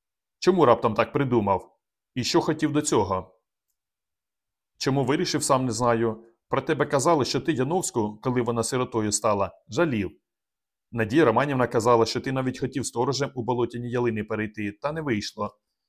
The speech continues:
Ну і потім мені сподобалося, що ти незалежний, що хворо так доглядаєш.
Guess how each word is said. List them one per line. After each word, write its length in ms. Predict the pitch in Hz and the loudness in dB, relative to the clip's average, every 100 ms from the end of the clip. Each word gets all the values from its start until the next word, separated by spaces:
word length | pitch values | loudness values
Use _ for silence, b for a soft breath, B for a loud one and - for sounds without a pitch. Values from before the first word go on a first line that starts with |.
| _ _ _ _ - | _ _ _ _ -6
Ну 140 | 139 | -2
і 60 | 175 | 0
потім 400 | - 277 - 123 | 0 -2 -2 -2
мені 220 | 123 143 | -2 -2
сподобалося, 680 | 156 160 180 160 123 117 117 | -2 2 4 4 2 2 -2
що 160 | - | -2
ти 240 | 135 156 127 | 0 0 0
незалежний, 800 | 143 143 160 113 101 107 98 _ _ _ | 0 2 2 2 0 -6 -8 _ _ _
що 160 | - 165 | -4 -2
хворо 300 | - 131 143 | 0 0 2
так 180 | 131 110 | 2 0
доглядаєш. 800 | 110 117 110 110 104 101 - | 0 2 4 2 2 -4 -10